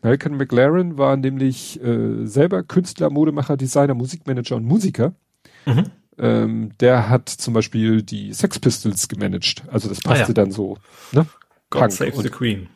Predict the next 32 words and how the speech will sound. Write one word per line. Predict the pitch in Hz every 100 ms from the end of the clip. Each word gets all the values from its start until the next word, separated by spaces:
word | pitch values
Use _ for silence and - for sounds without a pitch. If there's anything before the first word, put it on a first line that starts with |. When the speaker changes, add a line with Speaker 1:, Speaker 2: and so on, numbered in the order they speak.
| _
Speaker 1:
Genau, | - 120 98
und | 113 101
der | 123 113
hat | 123 117
mit | 113
ihr, | 110 117 110 104
äh, | 104
mit | 107
ihr | 117 110
zusammen | - 110 110 107 104 107
eine | - 101 101 98
Boutique | 101 113 104 95 - _
gegründet. | _ - 101 92 92 - _ _ _ - - - - - _ _ - _ _
Und, | 170 151 151 151 143 139
äh, | 135 127 123 120 120
später | 113 - 123 120 101
hatte | 110 110
er | 101
dann | - 95
auch, | 101 104 104
war | 113 104
er | 98
selber | 107 101 107
auch | 107 - -
Musiker. | 127 107 104 98 104 95 _ _ _ _ _ -
Und | 104 95 92 - _ _ _ _ _ _ _
kennst | - 107 98
du |
bestimmt | 98 104
nicht | 95 -
Buffalo | 120 151 139
Girls? | 127 147 156 156 -